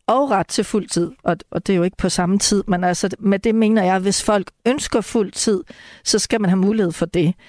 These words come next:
Og hvis man ønsker deltid, så skal man også have mulighed for det. Altså vi tager udgangspunkt i den enkeltes behov. Vi, vi bliver meget kasseorienteret og tænker sådan meget, øh, firkantet om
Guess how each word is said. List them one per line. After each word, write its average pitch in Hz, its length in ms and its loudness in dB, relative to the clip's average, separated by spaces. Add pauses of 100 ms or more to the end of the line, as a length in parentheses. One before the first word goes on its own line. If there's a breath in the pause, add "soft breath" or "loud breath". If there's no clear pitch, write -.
(360 loud breath)
Og 185 100 2
hvis 196 260 -2
man 190 220 0
ønsker 226 340 0
deltid, 185 440 -2
så - 180 -4
skal 196 200 0
man 175 160 0
også 165 240 -2
have 170 40 2
mulighed 170 260 2
for - 140 -4
det. 165 240 -2
Altså 180 260 -2
vi 202 120 -4
tager 208 240 -2
udgangspunkt 202 680 0
i 202 60 0
den 196 200 0 (180)
enkeltes 175 480 -2
behov. 180 440 -2
Vi, 196 160 0 (380 loud breath)
vi 202 60 2
bliver 262 300 0
meget 196 720 0
kasseorienteret 165 1200 -2 (340 loud breath)
og 175 120 -2
tænker 190 360 0
sådan 180 220 -2
meget, 175 380 2
øh, 160 60 -2
firkantet 185 720 -2
om 175 220 0